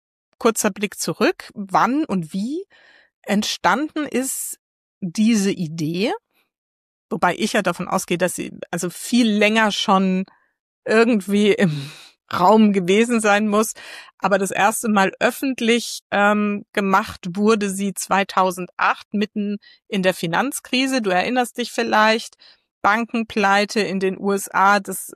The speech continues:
riesige Verwerfungen und wirklich viel Elend irgendwie in alle möglichen Bevölkerungsschichten irgendwie gebracht hat. Ähm, was ich glaube, uns als normale Familie relativ wenig tangiert hat,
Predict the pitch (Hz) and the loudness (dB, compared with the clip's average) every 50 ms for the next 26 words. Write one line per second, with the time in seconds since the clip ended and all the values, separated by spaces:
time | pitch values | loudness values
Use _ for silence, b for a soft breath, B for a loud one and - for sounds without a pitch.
0 | - - 208 208 214 220 214 220 202 - 196 - - - - 196 185 170 180 202 | -6 -2 0 0 2 2 0 0 -2 -2 -4 -4 -4 -2 2 2 2 2 0 -2
1 | 202 190 175 160 208 202 - - 214 208 202 196 196 196 196 196 202 196 202 196 | 0 2 4 4 4 2 0 -2 -2 -2 0 0 0 0 0 0 0 0 -2 -4
2 | - 190 185 180 185 180 - - _ _ - 196 185 202 208 220 214 - - 202 | -4 -4 -4 -4 -4 -4 -8 -14 _ _ -16 -16 -10 -4 -2 -2 -2 -2 -2 -6
3 | - - - 220 208 190 - - 202 214 220 208 208 202 190 - - - - 208 | -6 -4 -2 -2 -2 -2 -2 -2 -2 0 2 2 0 0 -2 -6 -8 -10 -6 -6
4 | 202 190 208 196 190 - - 190 196 202 202 202 202 196 - - 208 196 - - | -4 -4 -4 -6 -6 -4 -4 -4 -2 -2 -2 -2 -4 -4 -4 -4 -6 -6 -6 -6
5 | 190 190 - 196 - - 196 185 - 180 185 180 - - - 190 190 - - - | -8 -8 -10 -10 -8 -6 -6 -6 -6 -10 -10 -10 -10 -8 -6 -6 -6 -8 -8 -8
6 | 196 185 - 185 185 180 185 185 180 - 170 180 185 - - - 208 202 214 - | -8 -6 -6 -6 -8 -8 -6 -8 -6 -4 -2 -2 -4 -4 -4 -2 0 0 0 -2
7 | - B B B B B B B B B B - 196 185 190 190 196 190 185 185 | -6 B B B B B B B B B B -2 2 4 4 4 2 2 0 -2
8 | 180 - - - - - _ - - 117 - - - 202 - - 196 185 196 208 | -4 -6 -10 -20 -20 -20 _ -8 -6 -4 -4 -4 -4 -8 -4 0 2 2 4 4
9 | 208 185 - - - 226 262 294 302 302 - - - - - - - - _ _ | 2 0 -2 -2 -2 0 0 0 0 -2 -2 -4 -8 -10 -14 -16 -18 -18 _ _
10 | _ _ _ _ - 196 202 - - 202 196 190 196 214 214 - - 190 196 202 | _ _ _ _ 0 0 0 0 0 0 2 4 2 2 0 0 -2 -2 0 0
11 | 233 254 262 220 214 262 294 285 - 240 190 - 196 220 254 285 302 - - - | 2 2 2 2 4 4 2 2 0 -2 -4 -2 -2 -2 -2 -2 -4 -4 -6 -4
12 | 214 190 196 180 196 214 262 285 - - - 269 277 311 320 - | -4 -4 -4 -4 -6 -4 -4 -4 -4 -4 0 0 0 0 0 -2